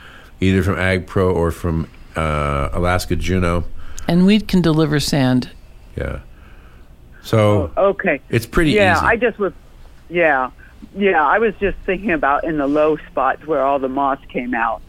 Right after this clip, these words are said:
Speaker 3: You know,
Speaker 1: Oh,
Speaker 3: just
Speaker 1: right.
Speaker 2: Well, you could use that
Speaker 3: you know,
Speaker 2: then if
Speaker 3: just
Speaker 2: you wanted.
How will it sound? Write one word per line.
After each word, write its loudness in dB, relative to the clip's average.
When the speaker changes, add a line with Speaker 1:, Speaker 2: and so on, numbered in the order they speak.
Speaker 3:
You 0
know, 2
Speaker 1:
Oh, -4
Speaker 3:
just 2
Speaker 1:
right. 0
Speaker 2:
Well, -2
you 4
could 0
use 4
that 0
Speaker 3:
you -4
know, 4
Speaker 2:
then 2
if 2
Speaker 3:
just 4
Speaker 2:
you 4
wanted. 2